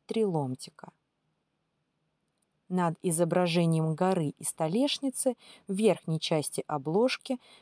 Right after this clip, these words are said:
большими белыми буквами написано название произведения:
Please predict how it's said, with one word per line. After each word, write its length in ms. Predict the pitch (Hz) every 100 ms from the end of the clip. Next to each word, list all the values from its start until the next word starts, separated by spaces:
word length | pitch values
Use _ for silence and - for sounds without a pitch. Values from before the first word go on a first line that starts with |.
| -
большими 580 | 185 202 - 339 339 240
белыми 520 | 180 190 180 165 165
буквами 540 | 156 285 - - 311
написано 640 | 311 294 - 247 - 254 254
название 760 | 262 240 175 156 151 156 170
произведения: 960 | 165 175 175 180 208 180 143 131 135